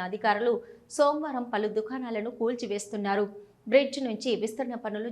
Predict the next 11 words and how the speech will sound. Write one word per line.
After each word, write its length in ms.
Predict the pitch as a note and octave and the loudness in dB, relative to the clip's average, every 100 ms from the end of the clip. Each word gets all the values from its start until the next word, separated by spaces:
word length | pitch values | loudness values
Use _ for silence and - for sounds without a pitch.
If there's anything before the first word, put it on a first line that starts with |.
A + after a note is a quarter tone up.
| A#3 | -2
జరుగుతున్నాయి. 640 | G3 G3+ G#3 G#3 G3 G3+ G3 - _ - | 0 -2 -2 0 2 0 -4 -14 _ 2
పోలీసులు, 440 | C#4 C#4+ C4+ A3+ A3 B3 - G#3 | 4 4 2 0 0 -2 -2 0
రెవెన్యూ, 380 | G#3+ G3+ G#3 G#3+ - - A3+ | 2 0 -2 -2 -6 2 4
ఆర్ 120 | A3 A3 | 4 2
అండ్ 120 | G3 | 0
బి, 100 | G3+ A3+ - A3 | 0 0 -6 -6
వివిధ 200 | G#3 G#3+ G#3+ | -4 -2 0
శాఖల 240 | A3+ B3 F#3+ | 0 2 2
అధికారుల 360 | G3+ A#3 G#3+ G3 G3+ | 2 0 0 0 -2
పర్యవేక్షణలో 680 | A3 A#3+ A3+ - G#3 A#3+ A3 - - _ - A#3 | -2 -2 -4 -6 0 2 2 0 -14 _ -4 -2
విస్తరణ 360 | C4 E4+ D4+ | 0 -2 -2